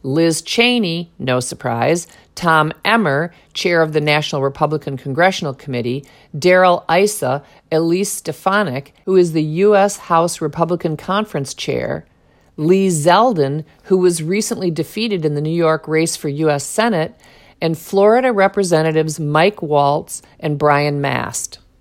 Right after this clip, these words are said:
Any Republican who doesn't understand the essential role of the nuclear family, that is, mother, father, and children, to the health and future of any society,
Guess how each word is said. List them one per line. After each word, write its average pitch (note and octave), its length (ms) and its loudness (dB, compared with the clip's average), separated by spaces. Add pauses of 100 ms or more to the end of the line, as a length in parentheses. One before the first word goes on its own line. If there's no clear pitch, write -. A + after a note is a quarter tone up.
Any B3+ 220 0
Republican G#3+ 760 -4
who F3 180 -2
doesn't F#3 540 2
understand G#3+ 640 -2
the D3 140 -4
essential G3 600 -2
role E3+ 360 0
of D3+ 120 -6
the D3 80 -2
nuclear F#3+ 560 -2
family, F#3+ 640 -4 (280)
that D#3 160 2
is, D3+ 300 2
mother, E3+ 480 0
father, E3+ 500 2
and E3 200 -6
children, D3+ 640 -4 (400)
to F#3 140 2
the F3 100 2
health G3+ 540 2
and E3 160 -4
future - 520 -6
of D3+ 160 -2
any F#3 200 0
society, G#3+ 800 -4